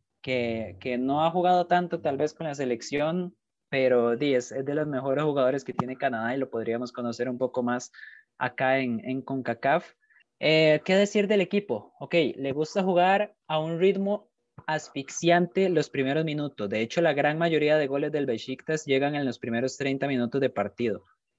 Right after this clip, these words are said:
El problema es que después de esos treinta minutos el equipo se cae y, y ya el nivel se nota un, o sea, se nota un cambio de nivel bastante significativo que puede llegarles a afectar en estas instancias europeas. Es un equipo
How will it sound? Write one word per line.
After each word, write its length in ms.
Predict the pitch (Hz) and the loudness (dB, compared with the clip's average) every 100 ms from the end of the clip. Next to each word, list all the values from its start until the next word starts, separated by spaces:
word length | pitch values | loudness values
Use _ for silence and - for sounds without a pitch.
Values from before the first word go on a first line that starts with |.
| - | -4
El 100 | 151 | -2
problema 400 | 143 135 143 160 | 2 2 2 2
es 100 | 170 | 0
que 120 | 180 | 4
después 340 | 170 156 147 147 | 4 4 2 2
de 60 | |
esos 240 | 160 160 - | 2 0 -2
treinta 340 | 165 165 170 | -2 -2 -4
minutos 400 | 160 151 151 160 | -2 -4 -6 -4
el 80 | 143 | -2
equipo 320 | 120 123 151 | -2 -4 -2
se 160 | 139 - | -2 0
cae 400 | 139 147 175 - _ _ _ _ | 2 4 2 -2 _ _ _ _
y, 580 | - 147 139 135 127 123 - | -6 -2 2 2 0 -2 -6
y 160 | 143 | -4
ya 180 | 131 131 | 0 0
el 100 | 143 | 0
nivel 420 | 156 156 156 156 | -2 0 0 0
se 180 | - 135 | -4 -4
nota 320 | 135 135 151 | -4 0 0
un, 220 | 160 147 | 0 -4
o 100 | 147 | -6
sea, 160 | 135 156 | 0 2
se 120 | 143 | 2
nota 220 | 135 127 | -4 -6
un 80 | 160 | -6
cambio 300 | 156 156 160 | -2 0 0
de 80 | 160 | 0
nivel 240 | 135 127 | 0 -2
bastante 400 | 131 139 147 147 | -2 -4 -6 -6
significativo 800 | 147 143 123 113 113 - 123 139 147 - - _ | -4 -2 -2 -2 -4 -2 0 0 -2 -10 -20 _
que 120 | 139 | -8
puede 320 | - 135 143 | 0 4 4
llegarles 420 | 151 139 135 151 151 | 4 4 4 4 0
a 60 | |
afectar 400 | 135 113 123 123 | -2 -2 0 0
en 80 | 135 | 2
estas 300 | 135 - 135 | -2 -4 -6
instancias 500 | 120 - 120 120 135 | -6 -4 -4 -2 0
europeas. 680 | 120 104 - 147 135 101 - _ _ _ - | 0 -2 -2 2 2 2 -6 _ _ _ -2
Es 200 | 151 175 | 0 2
un 100 | 180 | 0
equipo 580 | 170 185 196 190 - | 2 0 2 0 -2